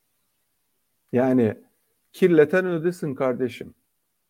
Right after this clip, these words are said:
Kirleten ödesin. Tamam, yani ihraç ettin, etmedin, ürettin, üretmedin. Ben buna karışmıyorum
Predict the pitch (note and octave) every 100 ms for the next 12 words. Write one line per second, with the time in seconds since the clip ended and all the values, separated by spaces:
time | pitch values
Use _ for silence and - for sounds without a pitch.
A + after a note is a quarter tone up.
0 | _ _ _ _ _ _ - E3+ C3 B2+
1 | D#3 D3+ C#3+ C#3 - G#2+ E3 _ _ _
2 | _ _ _ - B2+ A2+ B2+ - D3 B2
3 | G#2+ A2 A2 - C3 A2+ C3 C3+ C3 C3
4 | - C3 - C3 - B2+ A#2+ A2+ - A#2+
5 | A#2+ C3 B2 A#2+ B2+ C3 A#2+ A2 A2+ A#2+
6 | B2+ C3 C3 B2+ B2 - - G3 C#3 C#3+
7 | G#3+